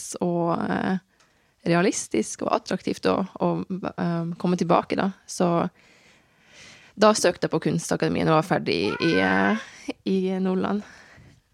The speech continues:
Men det er veldig mange gode grunner, altså, ehm, eh,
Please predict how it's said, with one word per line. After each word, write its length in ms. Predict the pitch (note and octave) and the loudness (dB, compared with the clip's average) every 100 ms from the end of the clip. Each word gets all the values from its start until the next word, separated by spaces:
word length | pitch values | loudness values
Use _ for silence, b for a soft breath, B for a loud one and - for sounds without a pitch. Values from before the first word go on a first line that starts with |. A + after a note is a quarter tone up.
| B _ _ - | B _ _ -8
Men 240 | G#3 G3+ | -4 0
det 140 | G3 F#3 | 2 6
er 40 | |
veldig 200 | F#3+ A3+ | 6 6
mange 220 | A3 F#3+ | 6 4
gode 240 | F#3 F#3 F3 | 4 6 6
grunner, 520 | E3 F3 F3 D#3+ - | 4 2 2 2 0
altså, 200 | - E3 | 0 0
ehm, 460 | D3+ - - G3 F#3+ _ _ B B B B _ - | 2 2 0 -4 -8 _ _ B B B B _ -2
eh, 640 | F3 E3 D#3+ E3 F#2 - | 0 2 0 0 -2 -4